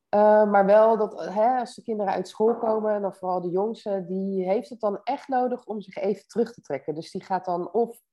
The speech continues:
in de kamer even op bed liggen, eh, met een boekje of met haar iPad of wat dan ook.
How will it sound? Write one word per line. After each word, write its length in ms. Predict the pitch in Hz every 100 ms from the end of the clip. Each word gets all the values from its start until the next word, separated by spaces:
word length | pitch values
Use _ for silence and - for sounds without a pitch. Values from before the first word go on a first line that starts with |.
| _
in 140 | 175 175
de 100 | 151
kamer 520 | 165 175 190 196 156
even 260 | 175 175
op 100 | 151
bed 180 | 156 190
liggen, 600 | 190 180 180 165 165 160 -
eh, 240 | 151 151
met 180 | 156 165
een 80 | 165
boekje 380 | 160 - 156 151
of 100 | 160
met 160 | 151
haar 240 | 160 143 151
iPad 280 | 151 139
of 120 | 139 139
wat 160 | 190
dan 160 | 220 202
ook. 360 | 196 226 -